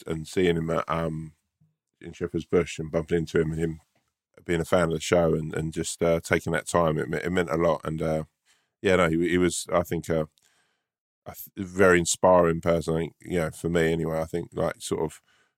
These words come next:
when it, when, whenever, like, I'd gigged with him and sort of, it sort of made me sort of wanna step out of sort of trying to be, like, a sort of a geezer comedian or whatever. It, I think he was just, he was a phenomenal talent and, and will be sort of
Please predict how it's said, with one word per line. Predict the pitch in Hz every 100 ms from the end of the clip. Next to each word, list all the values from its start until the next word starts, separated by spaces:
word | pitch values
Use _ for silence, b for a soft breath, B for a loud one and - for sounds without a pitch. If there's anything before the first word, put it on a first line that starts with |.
| _ - _ _ _ _
when | 98 92
it, | -
when, | 90 85 -
whenever, | 87 82 82 - -
like, | 78 71
I'd | -
gigged | - 85 85
with | 78
him | 82 80
and | 82
sort | - -
of, | 78 -
it | 90 - -
sort | -
of | 76
made | 87 87
me | 85 80
sort | - 76
of |
wanna | 82 78
step | - -
out | 85 82
of | 58 - _
sort | - -
of |
trying | - 80
to | 76
be, | 82
like, | 80 -
a | 76 - _ -
sort | -
of | 80
a |
geezer | - 85 80 80
comedian | 82 82 80 78
or | 73
whatever. | 76 82 78 69
It, | - -
I | -
think | 82 82 80
he |
was | 76 -
just, | 73 -
he | 78
was | -
a | 71
phenomenal | - 82 78 65
talent | - 82 78 78
and, | 87 90
and | 87 85 -
will | 82
be | 82 - _
sort | - - -
of | -